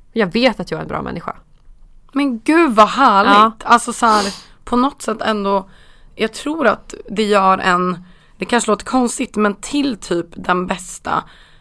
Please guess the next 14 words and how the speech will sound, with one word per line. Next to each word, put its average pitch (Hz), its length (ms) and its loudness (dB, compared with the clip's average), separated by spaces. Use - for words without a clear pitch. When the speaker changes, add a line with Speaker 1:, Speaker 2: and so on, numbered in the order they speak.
Speaker 2:
man 185 220 -2
kan 196 300 -2
vara, 254 400 2
Speaker 1:
Ja. 165 120 -10
Speaker 2:
om 190 260 0
man 180 300 0
typ 180 280 -4
har 196 460 0
en, 185 320 -6
och 170 100 -10
försöker 226 640 -4
typ 208 240 -14
jobba 185 440 -2
med 175 380 -6